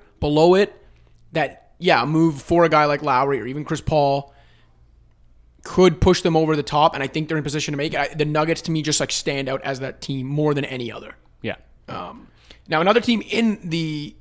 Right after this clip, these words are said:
Speaker 1: the title chase, based on the offseason they had,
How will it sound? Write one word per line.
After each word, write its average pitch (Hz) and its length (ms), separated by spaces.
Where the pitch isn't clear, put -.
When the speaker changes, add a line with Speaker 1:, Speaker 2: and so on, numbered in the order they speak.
Speaker 1:
the 151 80
title 160 320
chase, 143 560
based 190 260
on 240 60
the 240 80
offseason 240 380
they 143 100
had, 139 320